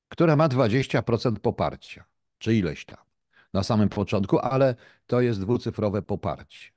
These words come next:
Dowiedziałem się z telewizji T V N dwadzieścia cztery, kiedy po raz pierwszy w życiu na oczy zobaczyłem pana Petru i zobaczyłem, bo nawet nie wiedziałem, kto to jest w ogóle.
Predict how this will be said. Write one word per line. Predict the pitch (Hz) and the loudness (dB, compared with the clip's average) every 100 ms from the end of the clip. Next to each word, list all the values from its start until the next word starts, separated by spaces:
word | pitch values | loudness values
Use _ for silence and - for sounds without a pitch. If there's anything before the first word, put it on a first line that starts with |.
| _ - | _ -4
Dowiedziałem | 104 117 170 214 185 | 0 2 2 2 2
się | 170 156 170 | 0 0 0
z | - | 0
telewizji | 156 135 120 104 78 85 | 2 2 2 0 -2 -6
T | 107 | -6
V | 104 | -4
N | 98 123 | -2 -2
dwadzieścia | 117 110 101 95 90 | -2 -4 -4 -6 -8
cztery, | 76 - 123 | -6 -2 -2
kiedy | 123 107 98 | -2 -2 0
po | 101 | 0
raz | 95 | -2
pierwszy | - 131 135 117 | -2 -4 -2 -4
w | 80 | -6
życiu | 82 120 - | -8 -8 -4
na | 107 87 | -2 0
oczy | 101 - 101 | -2 -2 -2
zobaczyłem | 92 87 - 107 101 90 - - _ | -2 -4 -4 -4 -2 -4 -10 -20 _
pana | 120 117 87 | 0 0 0
Petru | 104 101 135 151 147 - | -2 -2 0 0 0 -4
i | |
zobaczyłem, | 90 98 90 85 120 110 98 | -4 -4 -6 -6 -6 -6 -6
bo | 92 | -6
nawet | 104 101 | -4 -4
nie | 98 | -4
wiedziałem, | 78 87 73 | -4 -8 -8
kto | - | -10
to | 71 | -6
jest | 76 73 78 | -4 -4 -6
w | |
ogóle. | 71 65 | -6 -8